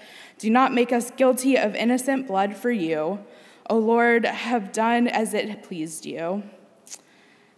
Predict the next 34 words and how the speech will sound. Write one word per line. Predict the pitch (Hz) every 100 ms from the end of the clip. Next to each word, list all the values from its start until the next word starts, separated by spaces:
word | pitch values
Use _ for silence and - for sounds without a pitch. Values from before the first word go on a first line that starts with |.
| _ _ -
So | 233 214
they | 208
picked | 202 277 277 -
Jonah | 285 277 269
up | - 214 214
and | 202 202
threw | 220 247 285
him | 269 254
into | 240 240
the | 240 262
sea, | 262 156 165
and | - 202 202
the |
sea | 202 240 240
ceased | 226 285 285 277 - -
from | 247 240
its | 233 -
raging. | 131 127 - 139 202 240 - - - _ - - _ 196
Then | 233
the | 247
men | 254 254 247
feared | 247 277 285 233
the | 277
Lord | 220 220 233 233
even | 226 220 254 202
more, | 160 156 170 180
and | 175 190
they | 190
offered | 202 214 254 247
a | 240
sacrifice | - 254 254 277 262 262 269 262
to | 269
the | 285
Lord | 233 175 180 185